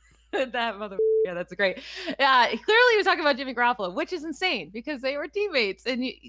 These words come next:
he clearly just does not like the dude. I mean, you can say whatever you want. He can, he can say, "Oh, no, I liked him," or whatever, but yeah, that's,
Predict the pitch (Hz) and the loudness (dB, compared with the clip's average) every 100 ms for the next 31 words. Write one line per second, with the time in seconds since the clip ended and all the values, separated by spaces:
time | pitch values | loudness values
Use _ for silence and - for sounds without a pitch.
0 | 240 311 - 427 466 381 214 - 226 240 | -6 -6 -4 -4 -2 -2 -4 -6 -4 0
1 | 247 214 190 233 - _ 170 175 220 208 | 2 2 2 0 -6 _ -10 -6 -2 0
2 | 147 135 202 220 226 226 202 269 294 233 | -2 -4 -4 -4 -6 -8 -2 0 0 -2
3 | 190 185 233 247 196 - - - - 277 | -4 0 4 4 4 0 -10 -14 -6 -2
4 | 269 233 170 214 233 226 339 330 320 302 | -2 -2 -4 -10 -10 -4 0 0 0 -2
5 | 302 294 294 269 226 220 220 220 214 202 | -2 -2 -4 -4 -6 -6 -8 -6 -8 -6
6 | 202 196 175 175 190 165 - _ _ _ | -6 -6 -8 -6 -4 -4 -6 _ _ _
7 | _ _ _ _ _ 151 180 160 151 185 | _ _ _ _ _ -2 2 2 2 -2
8 | 180 | -2